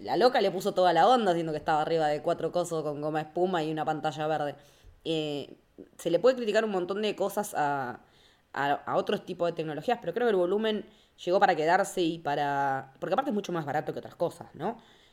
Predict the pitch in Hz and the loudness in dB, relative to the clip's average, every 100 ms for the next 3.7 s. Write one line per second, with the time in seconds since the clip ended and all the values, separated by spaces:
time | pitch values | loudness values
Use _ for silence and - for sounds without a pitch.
0 | _ 202 202 285 370 370 311 330 151 139 | _ -6 -4 0 0 0 -2 0 -2 -4
1 | - 139 - 254 233 202 240 240 170 160 | -6 -6 -4 -6 -4 0 -2 -2 -4 -4
2 | 147 151 147 151 - 160 151 151 143 - | -6 -6 -8 -8 -8 -6 -6 -6 -8 -8
3 | 160 147 143 151 175 220 | -8 -6 -2 0 0 -2